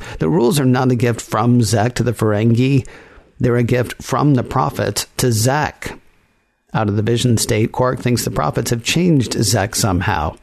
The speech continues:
And sure enough, checking Zek's logs, he did go through the wormhole. He'd apparently planned to ask the aliens in the wormhole to tell him the future, so he could profit from the knowledge. Now Quark has a plan.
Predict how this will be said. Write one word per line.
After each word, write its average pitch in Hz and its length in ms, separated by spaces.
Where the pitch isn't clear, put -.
And 107 160
sure 147 200
enough, 139 360
checking 127 360
Zek's 120 320
logs, 123 520
he 135 180
did 131 260
go 123 160
through 123 240
the 120 80
wormhole. 117 640
He'd 214 140
apparently 185 380
planned 131 300
to 123 160
ask 120 220
the 117 240
aliens 113 400
in 131 240
the 127 100
wormhole 110 600
to 120 100
tell 151 220
him 151 180
the 135 80
future, - 640
so - 140
he 113 120
could - 240
profit 123 580
from 127 240
the 127 80
knowledge. 127 680
Now 117 260
Quark 127 340
has 113 160
a 117 60
plan. - 580